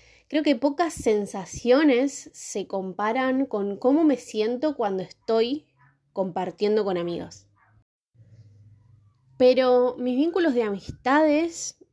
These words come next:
en mayor o en menor medida, siempre se vieron teñidos por mi gran herida, no tener hermanos.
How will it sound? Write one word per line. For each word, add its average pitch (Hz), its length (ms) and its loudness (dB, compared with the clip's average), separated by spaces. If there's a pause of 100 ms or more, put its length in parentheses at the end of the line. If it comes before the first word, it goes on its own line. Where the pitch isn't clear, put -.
en 202 160 -6
mayor 202 440 0
o 285 80 4
en 247 140 0
menor 196 320 -2
medida, 226 680 0 (600)
siempre 311 260 -2
se 277 100 2
vieron 254 300 4
teñidos 226 460 2 (160)
por 196 160 -4
mi 190 260 -4
gran 208 260 -2
herida, 185 520 -4 (260)
no 233 380 2
tener 233 260 -2
hermanos. 185 720 -6